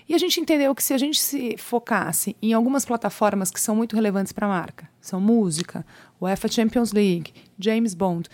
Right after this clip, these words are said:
talvez a gente não teria, não falaria sobre muitos temas, mas os temas que a gente tá falando, eles eram muito relevantes pro meu target, e ainda são. Então, é, e nessa hora, se você se apropria dessas plataformas,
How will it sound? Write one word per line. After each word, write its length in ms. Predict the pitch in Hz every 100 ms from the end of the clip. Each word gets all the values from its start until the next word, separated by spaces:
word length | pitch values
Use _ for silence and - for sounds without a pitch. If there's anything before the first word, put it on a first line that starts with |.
| - -
talvez 280 | 233 302
a 40 | 294
gente 160 | 311 285
não 100 | 262
teria, 340 | 277 330 320 -
não 120 | 254
falaria 260 | 269 269 302
sobre 240 | 294 226
muitos 400 | 247 269 254 226
temas, 400 | - 208 220 233
mas 200 | 220 220
os 120 | 208 -
temas 300 | 320 339 -
que 80 |
a 20 | 233
gente 180 | 214 -
tá 100 | 202
falando, 560 | 185 190 226 220 185 - - - -
eles 160 | 208
eram 140 | 226 233
muito 220 | 233 226
relevantes 400 | 220 185 190 -
pro 120 | 208
meu 140 | 196 180
target, 500 | 160 - 160 - 190
e 40 |
ainda 280 | 185 185 180
são. 340 | - 180 156 151 - - - -
Então, 480 | 208 - 247 294 294
é, 340 | 247 220 214 214
e 80 | 240
nessa 360 | 262 285 220
hora, 360 | 196 247 240 196
se 120 | 190
você 180 | 208 214
se 80 | 285
apropria 420 | 285 220 - 214
dessas 300 | 190 190 185
plataformas, 920 | - 180 170 - 214 220 196 165 -